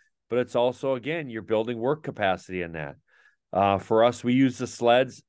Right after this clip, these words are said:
for very, you know, we use a push sled in our sprint work.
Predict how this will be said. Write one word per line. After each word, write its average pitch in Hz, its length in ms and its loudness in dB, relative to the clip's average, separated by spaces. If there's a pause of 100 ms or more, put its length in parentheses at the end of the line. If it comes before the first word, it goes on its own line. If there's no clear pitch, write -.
for 98 340 0
very, 113 320 2
you - 80 -10
know, 113 80 -2
we 120 140 0
use 120 180 0
a 104 60 -2
push 139 320 -4
sled 147 400 2 (800)
in 117 140 -4
our 113 120 0
sprint 117 400 -6
work. 147 380 -4